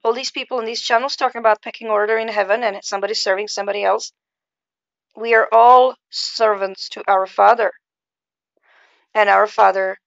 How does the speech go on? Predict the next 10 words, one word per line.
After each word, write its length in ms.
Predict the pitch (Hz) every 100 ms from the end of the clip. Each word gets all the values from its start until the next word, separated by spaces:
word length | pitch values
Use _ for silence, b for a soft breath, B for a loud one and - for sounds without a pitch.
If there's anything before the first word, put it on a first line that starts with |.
| _ _
is 260 | 202 196 196
going 280 | - 196 196
to 100 | 202
be 180 | 208 190
in 240 | 190 190
every 220 | 190 185
single 300 | 185 196 185
one 200 | 185 214
of 140 | 277 - _ _ _ -
us. 360 | 185 - -